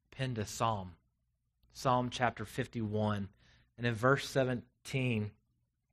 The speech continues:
David writes this, "For you will not delight in sacrifice, or I would give it. You will not be pleased with a burnt offering. The sacrifices of God are a broken spirit and a contrite heart. O God,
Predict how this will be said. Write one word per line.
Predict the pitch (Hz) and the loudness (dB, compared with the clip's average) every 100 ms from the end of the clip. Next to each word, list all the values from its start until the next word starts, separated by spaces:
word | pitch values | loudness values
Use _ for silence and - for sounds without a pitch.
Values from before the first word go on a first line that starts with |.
| - - 123 | -20 -10 2
David | 131 123 113 | 4 4 2
writes | 113 113 - | 0 -2 -4
this, | 110 104 98 - - _ _ _ _ _ _ - | -6 -6 -8 -14 -20 _ _ _ _ _ _ -2
"For | 151 135 | 4 6
you | 135 | 4
will | 127 147 160 | 8 10 12
not | 147 143 131 | 10 8 6
delight | 131 117 120 117 113 | 6 10 10 8 2
in | 107 | -2
sacrifice, | 120 104 101 - 101 92 87 - - _ _ - | 0 0 -2 -6 -4 -4 -6 -14 -18 _ _ -2
or | 113 107 | 4 6
I | 104 | 6
would | 98 90 | 0 0
give | 123 104 | 0 0
it. | - - _ _ _ _ _ _ _ _ - | -8 -18 _ _ _ _ _ _ _ _ 2
You | 139 | 8
will | 143 165 | 12 12
not | 151 151 | 12 10
be | 143 | 6
pleased | 143 - 156 151 147 143 | 2 6 10 10 10 6
with | 139 | 2
a | |
burnt | 113 131 127 - | 6 6 6 4
offering. | 110 113 - 104 98 - _ _ _ - - - - | 4 4 2 -4 -4 -10 _ _ _ -20 -20 -20 -2
The | 135 | 0
sacrifices | - 175 165 170 170 170 160 156 156 143 | 6 10 10 10 6 8 8 6 4 4
of | 120 | 4
God | 120 139 147 151 | 10 12 12 10
are | 123 120 | 10 8
a | 113 | 6
broken | 127 139 147 151 | 6 8 8 4
spirit | 139 - - 135 135 135 | 0 -6 0 6 6 6
and | 123 | 0
a | 113 | -2
contrite | - 135 135 131 - 123 117 | 2 4 4 2 6 6 6
heart. | - 135 135 143 | 6 10 10 10
O | 147 | 6
God, | 123 113 135 156 165 | 6 8 12 12 12